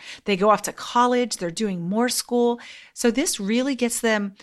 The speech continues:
a chance to really figure out what they want to do, what they love to do, and what they really enjoy. Okay, number ten, the last thing is homeschooling really helps children develop important life skills like independence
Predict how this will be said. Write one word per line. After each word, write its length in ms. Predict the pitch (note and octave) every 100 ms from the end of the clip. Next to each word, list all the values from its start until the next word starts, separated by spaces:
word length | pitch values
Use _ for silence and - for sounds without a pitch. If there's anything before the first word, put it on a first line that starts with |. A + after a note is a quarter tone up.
| -
a 60 | G3+
chance 360 | - A#3 A#3+ A#3
to 100 | F3+
really 380 | F#3+ A#3+ A#3+ B3
figure 340 | - G#3 G#3+
out 160 | G3 G3+
what 180 | A3+
they 120 | G#3+ G#3+
want 320 | F3+ G3+ G#3+
to 40 |
do, 240 | G3 G#3 F#3+
what 220 | G#3+ G#3+
they 120 | G#3+
love 320 | E3+ F3 F#3
to 120 | - F3
do, 300 | F#3+ F#3+ F#3+ - - -
and 120 | F#3
what 140 | G#3
they 120 | A3 G3
really 440 | E3+ F3+ F3+ F3
enjoy. 480 | E3 F3 D#3 - F#3 _ _ -
Okay, 240 | A#3 G#3+
number 380 | F3 F#3+ A3+ C4
ten, 340 | B3 A3 G3 E3+
the 100 | E3+
last 400 | G#3 A3+ A#3 -
thing 240 | G3+ E3+ - - -
is 200 | G3+ F#3+
homeschooling 640 | - B3 A#3+ C4+ C#4 A#3
really 320 | F#3+ G#3 A3 A3+
helps 340 | - G3+ -
children 400 | - G3 F#3+ G3
develop 540 | F3+ F3+ F#3+ G3+ G3 - - - -
important 720 | G#3 F#3+ - A#3+ - B3+ -
life 220 | F3+ F#3+
skills 320 | F#3+ - C4 -
like 220 | - -
independence 720 | A#3 A#3+ B3 - A#3+ B3 B3